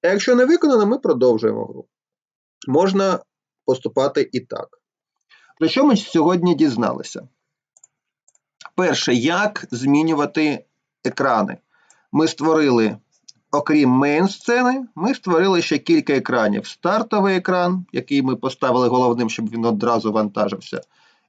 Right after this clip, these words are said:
Екран програшу і екран виграшу. І victory screen.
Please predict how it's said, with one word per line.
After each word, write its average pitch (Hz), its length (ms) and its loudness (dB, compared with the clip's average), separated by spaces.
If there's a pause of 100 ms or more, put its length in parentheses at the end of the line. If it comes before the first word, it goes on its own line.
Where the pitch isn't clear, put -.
Екран 139 680 0
програшу 208 800 2 (400)
і 208 240 2
екран 151 480 0
виграшу. 110 640 -2 (520)
І 117 120 0
victory 110 340 -4
screen. - 360 -16